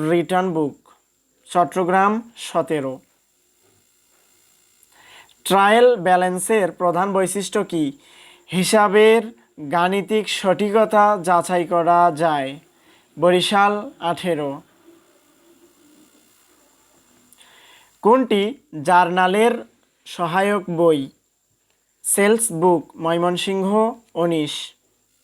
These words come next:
লেজারে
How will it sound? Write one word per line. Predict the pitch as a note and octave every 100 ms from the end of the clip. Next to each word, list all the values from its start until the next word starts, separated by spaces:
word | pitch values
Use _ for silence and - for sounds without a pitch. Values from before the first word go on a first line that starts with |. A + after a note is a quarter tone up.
| _ _ _ _ _ _ _ _ _ _ _ _ A#3+ _ _ _ _ _ _ _ _ _
লেজারে | F3 F#3 F#3+ A3 A3 F#3